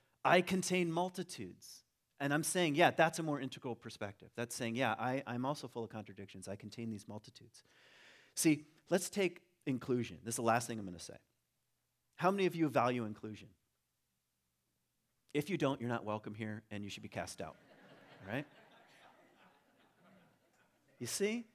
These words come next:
You see how funny, you know, this, uh, this, uh, like, all right,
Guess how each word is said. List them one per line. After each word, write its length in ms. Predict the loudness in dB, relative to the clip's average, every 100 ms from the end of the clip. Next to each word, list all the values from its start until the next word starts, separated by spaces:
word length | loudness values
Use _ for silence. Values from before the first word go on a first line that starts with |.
| _ _
You 60 | -4
see 120 | 2
how 140 | 2
funny, 480 | 2 -2 -2 -2 -6 -12 _ _ _ -4
you 120 | -2
know, 120 | 0
this, 300 | -2 -4 -6
uh, 80 | -8 -6
this, 220 | -8 -8
uh, 60 | -12 -16 -20 _ _ _ _ 2
like, 300 | 4 4 0 _ _ _ _ _ 0
all 80 | 2
right, 200 | 2